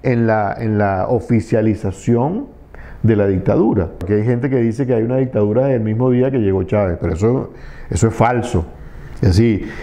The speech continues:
si algo, si alguna característica ha tenido el autoritarismo de Chávez es que ha sido creciente, ha sido evolutivo, no introspectivo, no, no ha sido de la noche a la mañana que se ha formado acá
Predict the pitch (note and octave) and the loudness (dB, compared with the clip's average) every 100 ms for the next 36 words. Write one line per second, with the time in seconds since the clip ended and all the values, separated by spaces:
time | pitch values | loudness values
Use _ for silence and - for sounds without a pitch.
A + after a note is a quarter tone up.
0 | - - B2 A#2 A#2 B2 D3+ B2 B2+ A2+ | -10 0 2 4 2 2 0 2 2 4
1 | A#2+ D3+ E3+ D#3 A#2+ A#2+ D3+ D3 A2+ G#2+ | 2 2 0 0 0 2 2 0 0 0
2 | B2+ C3 C#3+ C#3+ B2 A2+ G#2 G2+ G2+ A2+ | 0 2 2 2 0 0 -2 0 0 2
3 | C#3+ C3 B2 A#2+ C3+ C3 B2 C3+ - B2+ | 0 0 0 0 0 -2 -2 -2 2 2
4 | C#3 C3+ G2 - C3 B2 G#2 F#2+ F#2 A#2+ | 2 -2 -4 0 2 2 -2 -2 0 2
5 | C3 C#3 D3 A#2+ A2+ C#3 D3 D3 C#3 D3 | 2 2 0 0 2 0 2 0 -2 -2
6 | C#3 G#2 F2+ - - - - - A#2+ A#2+ | 0 0 -2 -6 -16 -18 -18 -2 2 2
7 | B2+ D3+ C#3+ D3 - C#3+ A#2+ - D3+ C#3 | 2 0 2 0 0 -2 -2 0 2 4
8 | G#2 G2+ G#2+ A2+ A#2 A#2 A#2 - C#3 C#3+ | 2 2 2 2 0 0 -2 0 2 2
9 | D3 B2+ A2+ A#2 C#3+ C#3 B2 A#2 B2 C#3 | 2 0 -2 -4 -2 0 0 0 0 0
10 | C#3+ B2+ G#2+ G#2 G#2 B2 A#2+ B2 B2 A#2+ | 0 -2 -2 -4 -2 0 2 2 0 0
11 | B2 A#2 B2+ | 0 0 0